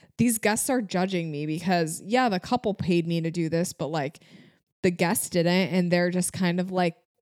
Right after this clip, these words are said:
I don't know, sometimes that's just how it feels.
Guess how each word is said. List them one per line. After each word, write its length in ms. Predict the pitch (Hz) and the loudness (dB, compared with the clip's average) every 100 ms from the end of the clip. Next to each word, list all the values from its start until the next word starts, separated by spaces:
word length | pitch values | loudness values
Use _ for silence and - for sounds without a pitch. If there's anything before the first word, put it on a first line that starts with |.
| _ | _
I 140 | 240 | -2
don't 80 | 320 | 0
know, 140 | 370 208 | 2 2
sometimes 1000 | - 202 190 214 277 285 311 320 - - - - _ | 2 2 2 0 0 2 0 -2 -8 -16 -20 -20 _
that's 160 | - 208 | -8 -4
just 160 | 214 220 | -2 0
how 200 | 214 202 | -2 -2
it 60 | - | -6
feels. 640 | 127 165 226 269 285 - | -2 0 2 0 -2 -6